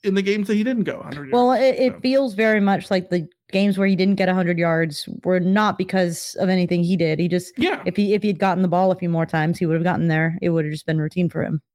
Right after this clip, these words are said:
Speaker 1: Yeah, case in point, the Utah game.
Speaker 2: Yes.
Speaker 1: Yeah. So, uh, we, we move on to the next Roddy, Roddy number three of the day. Um, we're calling this the Cardinal Heart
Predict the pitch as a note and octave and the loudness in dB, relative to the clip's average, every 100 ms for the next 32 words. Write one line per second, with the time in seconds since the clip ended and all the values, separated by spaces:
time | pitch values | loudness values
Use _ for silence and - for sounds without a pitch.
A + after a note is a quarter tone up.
0 | _ _ C#4 D4+ - - F#3 G3 F3+ G3 | _ _ -4 -4 -4 -2 -2 -2 -2 -2
1 | G#3+ A#3 B3+ A3+ B2+ - F3 - - - | -2 -6 -4 -8 -10 -8 -4 -4 -6 -8
2 | - G3+ - _ F3 D#3+ D#3 - _ _ | -4 -4 -8 _ -2 0 -2 -6 _ _
3 | _ _ G3 G3 G3 B3+ A#3+ B3+ A#3+ B3 | _ _ 0 2 0 -2 -2 0 0 0
4 | D4 - C#4 C#4 C4 - C4+ A#3+ A#3+ A#3 | -2 -2 -2 -2 -4 -2 0 2 2 2
5 | B3+ B3+ - G#3 F#3 E3 F#3 G#3+ - F3+ | 2 -2 -2 0 0 2 0 -2 -2 0
6 | A3+ A#3+ A3 G#3+ G3+ G3+ G#3 A#3+ B3 A#3+ | 0 0 0 2 0 -2 -4 0 2 2
7 | - G3 F3 D#3+ D#3+ D#3 C#3+ D3 _ _ | 0 -2 -2 -2 -2 -2 -4 -8 _ _
8 | _ _ _ - F3 F3 E3+ F3+ F3+ F#3+ | _ _ _ -2 0 2 2 2 0 -2
9 | _ _ _ - - A#3 A#3 E4+ F#4 F4+ | _ _ _ -18 -4 -4 0 -2 0 -2
10 | B3+ - B3+ A#3+ A#3 - - D#4 F#4 E4+ | -2 0 0 0 -2 -8 -4 0 0 2
11 | D4+ A#3+ - B3 G3 - | 0 0 -4 -2 -2 -4